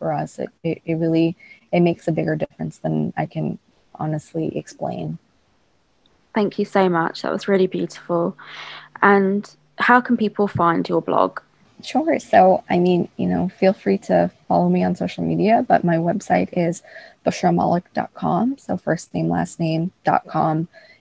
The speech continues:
Speaker 1: And, you know, I just, I write life stories or experiences that I've had. And I just hope that, um, other Bangladeshi people or particularly Bangladeshi women of the diaspora and beyond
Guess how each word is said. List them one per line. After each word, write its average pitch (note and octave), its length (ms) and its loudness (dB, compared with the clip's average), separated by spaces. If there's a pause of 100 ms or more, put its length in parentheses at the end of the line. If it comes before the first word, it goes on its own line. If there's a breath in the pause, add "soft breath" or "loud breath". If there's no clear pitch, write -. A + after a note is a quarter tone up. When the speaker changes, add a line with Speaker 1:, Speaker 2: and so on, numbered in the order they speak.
(120)
Speaker 1:
And, D#3 560 -2
you E3 140 -2
know, D#3+ 300 -4
I E3+ 100 4
just, - 320 -4
I E3 140 0
write E3 260 4 (300)
life G#3 240 2
stories G3 560 2
or E3 100 2
experiences F3+ 800 -2
that E3 140 2
I've E3 100 -4
had. E3+ 360 -2
And D3+ 180 -4 (460 soft breath)
I E3+ 100 4
just - 180 -6
hope F3 260 0 (120)
that, D#3 320 2 (100)
um, D#3 400 -2 (120)
other E3+ 260 2
Bangladeshi E3 580 0
people D#3 320 0
or D#3 500 0 (320 soft breath)
particularly F3 540 2
Bangladeshi D#3+ 840 0 (140)
women E3 300 0
of D#3 160 -2 (120)
the D#3+ 160 4
diaspora D#3+ 720 2
and E3 180 0
beyond D#3+ 460 0